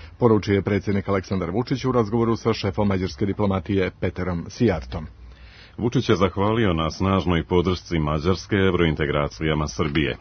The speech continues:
Speaker 2: Vučić i Sijarto su razmotrili planove o zajedničkim infrastrukturnim i energetskim projektima, kao i pitanje migrantske krize.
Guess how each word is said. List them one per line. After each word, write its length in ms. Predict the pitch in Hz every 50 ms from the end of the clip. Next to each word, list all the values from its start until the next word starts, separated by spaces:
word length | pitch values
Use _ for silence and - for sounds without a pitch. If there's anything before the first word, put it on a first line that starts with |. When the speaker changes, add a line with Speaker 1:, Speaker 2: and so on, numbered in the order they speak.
| - -
Speaker 2:
Vučić 480 | 80 80 80 92 95 - 95 82 -
i 140 | 85 82 78
Sijarto 480 | - - 87 82 87 92 87 - 98 82
su 220 | - - 85 80
razmotrili 600 | 78 80 76 69 85 82 82 - 95 87 78 73
planove 480 | - 78 78 80 82 90 92 80 80 76
o 40 | 73
zajedničkim 640 | 67 85 92 101 95 90 76 - - 76 73 73
infrastrukturnim 880 | 78 85 82 - 78 80 76 - - 87 87 - - 101 92 92 87 82
i 80 | 82 82
energetskim 560 | 80 82 82 82 90 87 - - 80 71 67
projektima, 540 | - 73 73 73 69 - - 73 67 67 - - - - - -
kao 200 | - 82 76 73
i 80 | 71 65
pitanje 440 | - 80 78 - 90 90 98 101 90
migrantske 520 | 85 82 78 90 90 87 - - - 85
krize. 420 | - - - 69 65 62 58 65